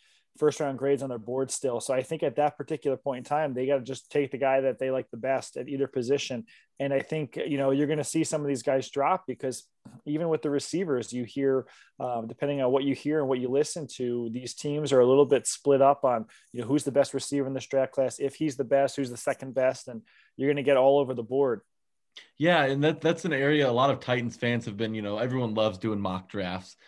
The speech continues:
Speaker 2: but, uh, really at the end of the day, it's just something to, to, to take up your time while you're waiting around for, for the draft day to roll around. And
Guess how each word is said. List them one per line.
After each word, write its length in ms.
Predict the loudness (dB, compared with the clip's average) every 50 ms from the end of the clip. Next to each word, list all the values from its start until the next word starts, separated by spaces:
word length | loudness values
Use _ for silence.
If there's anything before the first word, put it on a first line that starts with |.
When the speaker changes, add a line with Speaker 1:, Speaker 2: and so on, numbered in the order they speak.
| -20 _ _ _ -4
Speaker 2:
but, 160 | -2 -2 0
uh, 100 | 0 -2
really 420 | -2 -4 -2 0 0 2 2 2
at 120 | 0 0 0
the 100 | 0 0
end 120 | 0 0
of 40 | -2
the 80 | -2
day, 220 | 0 2 2 2 2
it's 160 | -2 -4 -4
just 160 | -6 -4 -2
something 320 | -2 -2 -2 -2 -4 -6 -6
to, 360 | -6 -8 -8 -10 -6 -2 0
to, 220 | 0 0 -2 -4 -8 _ _ _ _ _ _ _
to 80 | -6 2
take 180 | 2 4 4
up 140 | 4 2 2
your 80 | 2 0
time 360 | 2 4 4 4 4 4 4
while 140 | 4 4 4
you're 100 | 4 4
waiting 280 | 2 2 2 2 0
around 340 | 0 -2 -2 0 0 -2 -4 -4
for, 320 | -4 -2 0 0 0 0
for 200 | 0 0 0 0
the 80 | 0 0
draft 320 | 2 4 4 4 2 2
day 100 | 0 0
to 80 | 0 0
roll 240 | -2 -2 -2 -2
around. 320 | -4 -6 -6 -6 -8 -8 -8 -6
And 340 | -4 -4 -2 -4 -4 -6